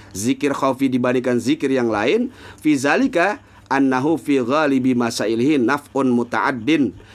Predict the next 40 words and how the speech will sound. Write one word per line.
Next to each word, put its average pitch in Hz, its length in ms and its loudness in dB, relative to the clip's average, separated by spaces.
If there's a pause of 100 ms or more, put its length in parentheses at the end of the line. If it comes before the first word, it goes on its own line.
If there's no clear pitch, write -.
(140)
ya, 123 240 -2
wa 120 180 0
ziyadatu 123 960 0
imanin 123 640 2
wa 123 160 0
ikhlasin. 101 1040 -2
Karena 113 300 -4
dalam 120 280 -2
zikir 170 360 -2
itu 151 240 -2
pada 117 320 -4
umumnya 151 560 -2 (320)
permasalahan-permasalahan 113 960 -2
zikir 143 160 -4
itu 170 80 0
mengandung 127 560 0
manfaat 107 480 -4
yang 101 160 -4
banyak 98 400 -2
tuh, 95 100 -8
muta'addin 101 600 -4
yang 101 80 -4
berbilang-bilang 107 640 -2
artinya 104 260 -6
banyak 110 300 -2
tuh, 98 160 -6 (160)
ya. 110 180 -4 (460)
Jadi 98 240 -6
manfaat 117 400 -2
yang 120 160 0
banyak 127 320 0
dalam 107 160 -2
nggak 104 480 -6
menimbulkan 104 480 -4
sikap 95 320 -6
sombong 127 720 0
dengan 104 180 -2
zikir 101 300 -6
khafi 104 320 -6
tadi, 113 400 -2